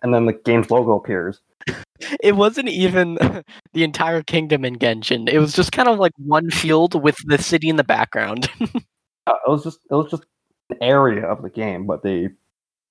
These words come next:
Speaker 1: made it seem like, "Holy crap, you're in this giant immersive world."
Speaker 2: Which, to be fair, it is a giant immersive world.
Speaker 1: It is, yeah. <laughs>
Speaker 2: The thing I really b-,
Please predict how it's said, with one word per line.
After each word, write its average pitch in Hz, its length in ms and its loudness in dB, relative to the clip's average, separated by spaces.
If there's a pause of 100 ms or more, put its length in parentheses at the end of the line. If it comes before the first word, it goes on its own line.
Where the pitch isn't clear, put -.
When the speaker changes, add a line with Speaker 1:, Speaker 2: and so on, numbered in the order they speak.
(520)
Speaker 1:
made 123 140 0
it - 80 -10
seem 107 340 -4
like, 101 280 -4 (220)
"Holy 123 280 2
crap, 120 400 2
you're 107 160 2
in 104 80 2
this 104 160 -2
giant 110 380 2
immersive 107 420 0
world." 90 400 -2 (1200)
Speaker 2:
Which, 156 220 0
to 147 40 -2
be 135 160 0
fair, 127 380 2 (160)
it 143 160 0
is 147 140 0
a 127 40 -4
giant 117 320 0
immersive 117 360 -6
world. 117 440 -4 (480)
Speaker 1:
It 123 140 2
is, 104 100 -2
yeah. 120 480 4 (180)
<laughs> 220 300 0 (1000)
Speaker 2:
The 151 80 -10
thing 202 160 0
I - 20 4
really 160 240 2
b-, 123 140 -6